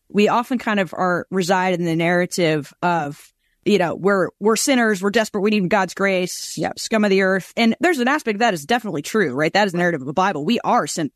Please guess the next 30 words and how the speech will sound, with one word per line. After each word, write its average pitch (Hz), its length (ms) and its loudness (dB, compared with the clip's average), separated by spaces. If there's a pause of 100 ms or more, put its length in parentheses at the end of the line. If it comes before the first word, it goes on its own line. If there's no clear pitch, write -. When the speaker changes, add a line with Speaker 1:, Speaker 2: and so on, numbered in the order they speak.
Speaker 1:
sinners. 143 300 -4
We 233 100 4
are 196 60 4
an 165 120 -4
absolute 196 400 -2
hot - 180 -6
mess. 143 280 -4
We 190 120 0
do 180 280 4
need 151 220 0
God's - 240 -4
grace. - 380 -10 (560)
And 208 460 2 (160)
the 190 80 -4
Bible 254 340 0
starts - 300 -2
from 202 100 -2
a 180 60 -2
place 165 400 0 (100)
of, 185 260 0 (320)
of 196 140 2
celebration 196 640 0
and 147 160 0
goodness. 175 420 -2
We're 220 120 2 (100)
also 269 380 2
made 226 220 4
in 214 100 2
God's 185 300 0
image. - 420 -4